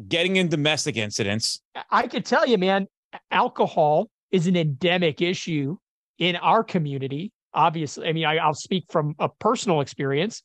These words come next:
Speaker 2: Like, dude, I've watched alcohol destroy so many lives of so many friends. And it's, it's, dude, it's, it's legal. So it's just okay,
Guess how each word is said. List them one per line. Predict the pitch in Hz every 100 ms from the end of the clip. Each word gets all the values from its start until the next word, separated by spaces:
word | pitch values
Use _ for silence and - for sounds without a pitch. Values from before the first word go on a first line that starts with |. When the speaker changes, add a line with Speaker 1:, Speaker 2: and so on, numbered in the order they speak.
| -
Speaker 2:
Like, | 180
dude, | 180
I've | 208 208
watched | 220 -
alcohol | 190 220 185 190
destroy | 202 - 233 208
so | - - 220
many | 220 202
lives | 175 165 175
of | 151
so | - 180
many | 185 160
friends. | - 165 220 294 - _ _ _ _ _ _ _ -
And | 262 285
it's, | 269 - _
it's, | 233 220 -
dude, | 277 247 - _
it's, | 220 214 175 - _ _
it's | 254 247 -
legal. | 170 202 277 196 160 240 _ _ _ _ _ _ _ _ -
So | - 277 233
it's | -
just | 233 -
okay, | 202 - 233 175